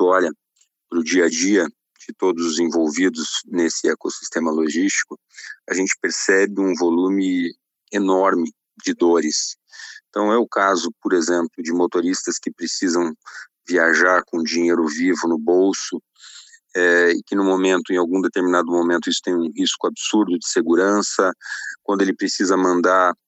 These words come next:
um, um dinheiro pra casa, ele precisa parar o seu caminhão, descer, pegar um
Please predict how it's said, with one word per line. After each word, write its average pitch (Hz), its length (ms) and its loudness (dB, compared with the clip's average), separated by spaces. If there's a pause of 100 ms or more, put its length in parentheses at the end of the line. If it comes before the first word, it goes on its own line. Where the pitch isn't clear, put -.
(360)
um, 82 600 0
um - 160 -4
dinheiro 87 380 2
pra - 180 -2
casa, 92 460 2
ele 85 120 -2
precisa 92 380 -2
parar 92 380 2
o 95 60 0
seu 92 200 -2
caminhão, 90 580 0
descer, 90 760 0
pegar 92 380 2
um 87 180 0